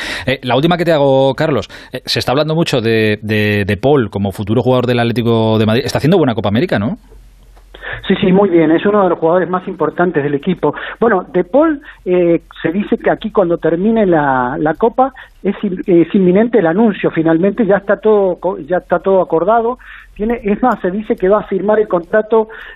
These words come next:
Speaker 2: eh, por, a distancia, por el tema del, del, de los contagios.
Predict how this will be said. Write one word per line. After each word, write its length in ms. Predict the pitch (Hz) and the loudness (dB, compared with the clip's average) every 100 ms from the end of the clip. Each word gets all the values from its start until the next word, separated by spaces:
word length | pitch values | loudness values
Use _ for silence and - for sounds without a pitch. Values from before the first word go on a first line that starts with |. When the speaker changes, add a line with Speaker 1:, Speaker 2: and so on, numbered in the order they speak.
| - | 0
Speaker 2:
eh, 420 | 175 170 165 156 - | 4 6 4 2 0
por, 480 | 160 151 151 139 - | 0 0 0 -4 -6
a 160 | - 156 | -6 -4
distancia, 720 | 147 - 262 190 - 190 185 - _ | -4 0 0 0 -2 -2 -4 -12 _
por 140 | 160 147 | -2 -2
el 100 | 143 | 0
tema 260 | 185 180 | 2 4
del, 240 | 165 143 135 | 4 2 2
del, 360 | 147 135 135 | 0 0 -2
de 140 | 131 131 | 0 -2
los 100 | - | -2
contagios. 580 | 143 139 208 - 180 | -2 0 -2 0 -4